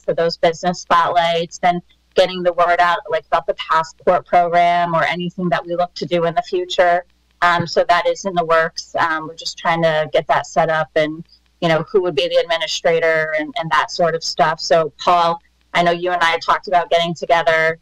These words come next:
um, to go over some of this stuff. So, uh, whenever you get back, we'll, we'll circle back around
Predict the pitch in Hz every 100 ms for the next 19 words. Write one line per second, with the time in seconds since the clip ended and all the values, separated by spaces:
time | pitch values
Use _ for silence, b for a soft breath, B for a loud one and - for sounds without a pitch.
0 | _ - 165 160 165 180 165 165 165 -
1 | 175 160 156 165 - 170 156 - - 170
2 | 165 - _ _ - 156 156 165 165 160
3 | 156 160 156 - 160 147 - 170 160 139
4 | 165 - - 160 160 143 139 170 156 151
5 | 151 185